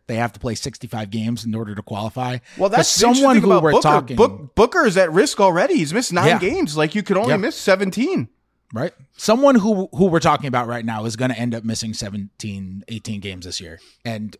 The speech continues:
Speaker 1: and is just gonna be automatically removed from the conversation. I have Giannis third. He's quietly having, he,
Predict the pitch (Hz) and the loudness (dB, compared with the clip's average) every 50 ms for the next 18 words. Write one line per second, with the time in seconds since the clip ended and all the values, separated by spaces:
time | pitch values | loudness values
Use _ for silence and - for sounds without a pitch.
0 | _ - 113 107 104 98 - _ - 123 120 110 117 131 - - 131 117 123 120 | _ -12 -10 -10 -10 -10 -12 _ -8 -8 -8 -6 -8 -8 -6 -6 -6 -6 -6 -6
1 | - 120 120 113 107 104 101 104 110 - - 113 101 101 101 101 101 101 104 92 | -6 -6 -6 -6 -6 -8 -8 -8 -10 -10 -10 -12 -10 -8 -8 -8 -8 -8 -10 -10
2 | - - 104 95 98 - - 98 92 85 95 - - 92 87 85 - 85 85 87 | -10 -12 -12 -12 -12 -12 -14 -14 -14 -14 -16 -16 -16 -16 -16 -16 -16 -18 -20 -20
3 | _ _ _ _ - - - - _ _ _ _ _ _ _ - 233 240 - 247 | _ _ _ _ -20 -20 -20 -20 _ _ _ _ _ _ _ 0 0 0 0 -2
4 | 262 254 202 147 139 127 123 123 120 117 - - - - 90 87 85 82 80 - | -2 -2 -2 -2 -2 -2 0 0 -2 -4 -4 -6 -8 -10 -10 -12 -12 -14 -16 -18
5 | - _ _ _ _ _ _ _ _ _ _ - 240 294 - - - - - - | -20 _ _ _ _ _ _ _ _ _ _ 0 0 0 0 -2 -4 -2 -2 2
6 | - 165 143 165 180 196 - - 160 170 165 143 147 - 139 135 135 135 135 131 | 2 4 4 4 2 2 0 -2 -2 -2 0 0 -2 -2 -2 -4 -2 -4 -4 -4
7 | 127 127 127 - _ _ _ _ _ _ - - - | -4 -6 -6 -8 _ _ _ _ _ _ -16 -16 -16